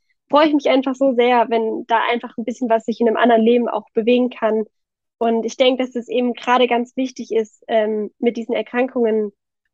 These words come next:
offen umzugehen und auch offen umzugehen, dass es mal schwierig ist. Ähm, aber ich denke, dass es noch wichtiger ist,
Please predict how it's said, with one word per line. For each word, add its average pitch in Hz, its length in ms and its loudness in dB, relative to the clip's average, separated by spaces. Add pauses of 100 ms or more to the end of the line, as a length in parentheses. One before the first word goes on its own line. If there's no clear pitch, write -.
offen 277 300 0
umzugehen 214 920 0
und - 200 -4
auch 233 260 -2
offen 269 280 2
umzugehen, 247 600 4
dass 233 120 2
es 220 160 -6
mal 226 260 4
schwierig 262 520 2
ist. 233 320 0 (500)
Ähm, 202 480 -2 (460)
aber 269 140 4
ich 294 60 0
denke, 294 260 2
dass 262 140 -6
es - 60 -20 (100)
noch 330 380 2
wichtiger 254 460 0
ist, 247 180 -4